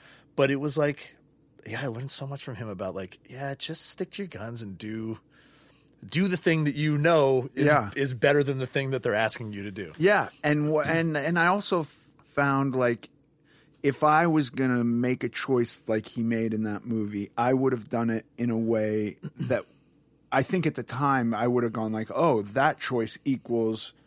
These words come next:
Speaker 2: really look at me and I'm gonna steal." And
Speaker 1: Yeah,
Speaker 2: he
Speaker 1: yeah,
Speaker 2: was
Speaker 1: yeah.
Speaker 2: just like, "No, it has nothing to do with that. It's
Speaker 1: Yeah.
Speaker 2: a choice for the character. The character exists independently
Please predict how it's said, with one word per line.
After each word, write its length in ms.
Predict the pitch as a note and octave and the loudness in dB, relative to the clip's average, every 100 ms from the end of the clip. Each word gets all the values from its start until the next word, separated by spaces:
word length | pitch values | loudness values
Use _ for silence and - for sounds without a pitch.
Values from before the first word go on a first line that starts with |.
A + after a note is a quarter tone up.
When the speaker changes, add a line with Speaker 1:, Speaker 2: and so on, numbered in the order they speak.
| _ _ _ _ _ | _ _ _ _ _
Speaker 2:
really 400 | C#3 G3 A#3+ G#3+ | -4 0 2 4
look 280 | E3+ E3+ F#3+ | 2 2 2
at 140 | F3+ - | 0 0
me 240 | E3 D3+ | -2 2
and 120 | C3+ | 2
I'm 100 | C3 | 2
gonna 160 | C3 B2 | 0 -2
steal." 520 | - - - D#3+ D3+ - | -4 -8 -2 0 2 0
And 120 | D#3 | 4
Speaker 1:
Yeah, 240 | F#3 C#3 | 6 4
Speaker 2:
he 100 | A3 | 4
Speaker 1:
yeah, 40 | A#3+ | 4
Speaker 2:
was 180 | D#3+ D#3 | 6 6
Speaker 1:
yeah. 100 | B2 | 4
Speaker 2:
just 200 | D3+ - | 0 0
like, 160 | C3+ | -2
"No, 120 | D#3 | 0
it 80 | C#3+ | 0
has 180 | D#3+ E3 | 0 0
nothing 320 | G3+ F3+ F3 | 0 2 0
to 60 | C3+ | -2
do 200 | B2+ E3+ | 2 4
with 180 | D#3 - | 4 2
that. 200 | G2+ F2 | -6 -2
It's 80 | B2 | 2
Speaker 1:
Yeah. 140 | B2 | 2
Speaker 2:
a 20 | |
choice 280 | - E3+ D3+ | 2 0 0
for 140 | - B2 | 0 -4
the 80 | |
character. 440 | G#2+ C#3 C3+ A#2 G#2+ | -4 0 0 0 -4
The 120 | A2 | -6
character 420 | - D3+ D3 C#3 | -2 0 0 -2
exists 360 | A#2+ A#2+ A#2+ - | -4 -4 -6 -4
independently 720 | D3+ C#3+ B2+ C3 B2 A2+ A#2+ | -2 0 0 -2 -4 -4 -4